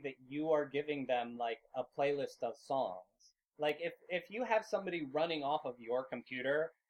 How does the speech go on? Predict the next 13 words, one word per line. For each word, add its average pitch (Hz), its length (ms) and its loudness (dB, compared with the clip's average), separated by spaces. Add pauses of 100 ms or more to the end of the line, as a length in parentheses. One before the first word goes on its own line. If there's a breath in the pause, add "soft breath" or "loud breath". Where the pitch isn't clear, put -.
and 139 120 -2
the 131 60 0
bride 135 400 4
is 131 120 -10
like, 135 240 0
"Oh, 185 300 8
my 135 260 0
homies 175 360 -2
and 131 100 -2
I 120 200 2
want 123 300 0
to 131 60 -6
dance 139 380 -4